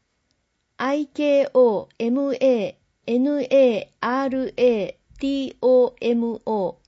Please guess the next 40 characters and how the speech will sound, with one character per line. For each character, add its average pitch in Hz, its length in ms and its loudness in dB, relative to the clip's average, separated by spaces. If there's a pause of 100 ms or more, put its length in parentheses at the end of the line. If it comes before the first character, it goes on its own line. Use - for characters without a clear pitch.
ア 254 120 -6
ッ 262 140 -8
ト 311 140 -4
マ 294 220 -2
ー 247 60 -6
ク - 360 -12 (380)
ジ 285 300 -2
ー 294 40 0
メ 285 260 4
ー 190 60 -4
ル 180 220 -6 (320)
ジ 294 420 -4
ー 277 60 0
エ 294 80 0
ム 277 300 -4
エ 262 60 0
ー 262 260 0 (100)
ア 262 180 -4
イ 254 160 -6 (100)
エ 240 160 0
ル 185 220 -10 (240)
ド 240 160 -4
ッ 240 60 -6 (160)
ト 269 320 0
シ 277 440 -6
ー - 40 -10
オ 254 260 4
ー - 100 -6
エ 226 100 -2
ム。 180 200 -10 (2250)
ボ 247 160 4
ラ 311 140 0
ン 311 100 -6
テ 311 100 -6
ィ 302 120 0
ア 311 60 -6
ス - 160 -20
タ 302 140 -2
イ 254 140 0
ル - 180 -6